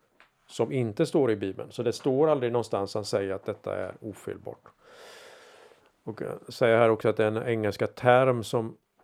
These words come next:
som det här, eh, anspelar på är ju inerrancy. Det, likheten med homoousios är att mycket strid har stått kring det här, om man, om det är rätt eller inte att använda det.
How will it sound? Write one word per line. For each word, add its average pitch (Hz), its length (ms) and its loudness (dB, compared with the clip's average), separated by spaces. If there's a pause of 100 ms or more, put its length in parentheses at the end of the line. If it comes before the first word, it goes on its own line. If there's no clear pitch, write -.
(880)
som 110 220 -4
det 104 80 2
här, 101 320 4
eh, 113 720 -6
anspelar 104 380 -2
på 101 140 -2
är 101 40 4
ju 110 260 -2
inerrancy. 95 760 -4 (840)
Det, 101 440 -6 (1300)
likheten 131 520 2
med 135 100 4
homoousios 143 640 4
är 131 60 6
att 117 100 4
mycket 127 360 -2
strid 135 580 0
har 131 100 -2
stått - 460 -6
kring 98 240 -8
det 98 80 -2
här, 92 400 -4 (140)
om 110 200 -8
man, 104 260 -2
om 104 140 -12
det 101 100 -2
är 101 60 0
rätt - 360 -4
eller 110 160 -2
inte 98 160 -6
att 90 100 -8
använda 92 440 -8
det. 107 120 -10